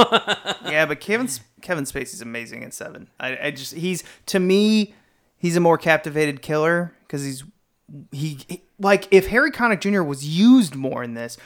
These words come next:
we could have maybe compared them to, because I believe Harry Connick Junior just looks like he's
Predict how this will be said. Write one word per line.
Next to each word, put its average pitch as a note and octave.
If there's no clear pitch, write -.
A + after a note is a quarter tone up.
we F3+
could G3+
have A#3
maybe F3+
compared D#3+
them C3
to, A2+
because D3
I D3
believe D3+
Harry C#3
Connick C3+
Junior C3+
just B2+
looks C3+
like B2+
he's C3